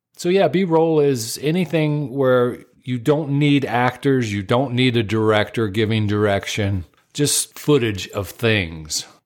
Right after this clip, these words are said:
That's the easiest answer I can give you. But that's what I consider B-roll.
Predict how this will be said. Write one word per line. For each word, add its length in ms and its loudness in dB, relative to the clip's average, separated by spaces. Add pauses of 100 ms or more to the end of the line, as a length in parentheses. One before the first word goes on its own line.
(440)
That's 240 0
the 120 -4
easiest 500 0
answer 380 -4
I 100 -6
can 140 -12
give 220 -10
you. 140 -12 (680)
But 80 -6
that's 180 2
what 140 4
I 80 0
consider 400 -6
B-roll. 420 -10